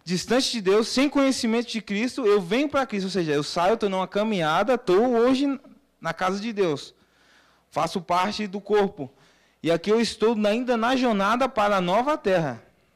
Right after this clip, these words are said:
Entende? O povo saiu do Egito, certo? Eles estavam no deserto, na caminhada para Canaã.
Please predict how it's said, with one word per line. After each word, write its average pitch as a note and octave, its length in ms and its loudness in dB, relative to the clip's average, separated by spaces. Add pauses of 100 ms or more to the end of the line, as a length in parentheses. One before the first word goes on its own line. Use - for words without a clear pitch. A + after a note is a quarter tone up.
(580)
Entende? A#3+ 500 -2 (880)
O G3 260 -2
povo A#3 440 0
saiu G#3+ 380 0
do G#3 160 0
Egito, F#3+ 500 -2
certo? A#3 460 0 (1120)
Eles D#3+ 300 -4
estavam F#3 380 -2
no F#3+ 100 -2
deserto, F#3 500 0
na F#3+ 120 -2
caminhada F#3 500 -2
para G#3 420 0
Canaã. G#3 640 -2